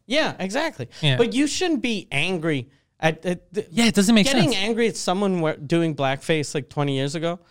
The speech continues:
Speaker 1: when, when people here didn't know it was racist is like getting angry at Sylvester Stallone going,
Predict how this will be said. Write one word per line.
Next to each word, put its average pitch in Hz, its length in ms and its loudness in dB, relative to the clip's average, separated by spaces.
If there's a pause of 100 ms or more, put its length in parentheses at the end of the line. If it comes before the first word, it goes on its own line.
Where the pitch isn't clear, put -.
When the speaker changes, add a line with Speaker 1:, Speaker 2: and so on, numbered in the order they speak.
(260)
Speaker 1:
when, 156 360 0
when 147 200 0
people 165 320 -2
here 147 180 -2
didn't 139 300 0
know 131 240 -2
it - 160 -8
was 139 180 -6
racist 151 400 -6 (240)
is 175 220 2
like 202 160 -2
getting 208 340 -2
angry 165 400 -2
at 147 80 -4
Sylvester 147 480 -2
Stallone 139 480 0
going, 127 200 -2